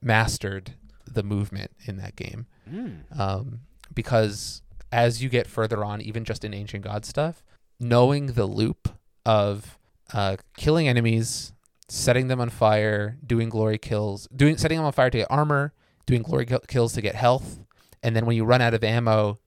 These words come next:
Speaker 1: chainsawing somebody to get more ammo back. And
Speaker 2: Yeah.
Speaker 1: doing that loop properly is not optional. It is mandatory.
Speaker 2: I see.
Speaker 1: Because the enemies that come out will be so hard, they'll have so much health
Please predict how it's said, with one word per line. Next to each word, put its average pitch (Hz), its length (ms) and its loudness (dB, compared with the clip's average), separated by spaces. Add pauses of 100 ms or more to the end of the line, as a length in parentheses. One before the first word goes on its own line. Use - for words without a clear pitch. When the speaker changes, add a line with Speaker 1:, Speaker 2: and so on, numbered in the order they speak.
(120)
Speaker 1:
chainsawing 110 640 -2
somebody 104 280 -4
to 101 80 -8
get 98 100 -4
more 98 180 -8
ammo 110 200 -2
back. 151 340 -4 (140)
And 139 80 -2
Speaker 2:
Yeah. 131 200 4
Speaker 1:
doing 135 280 2
that 123 240 2
loop 117 440 0 (140)
properly 190 680 4 (200)
is 123 380 -2 (440)
not 117 280 2
optional. 104 460 0
It 95 80 -10
is 95 100 -10
mandatory. - 560 -10 (140)
Speaker 2:
I 113 280 -2
see. 185 460 -10
Speaker 1:
Because 113 240 -4
the 110 160 -8
enemies 127 340 0
that 107 160 4
come 117 200 0
out 117 320 6
will 101 380 -2 (380)
be 120 120 -6
so 127 320 6
hard, 120 420 6 (120)
they'll 110 120 0
have 110 120 -2
so - 180 0
much 127 160 -2
health 120 600 4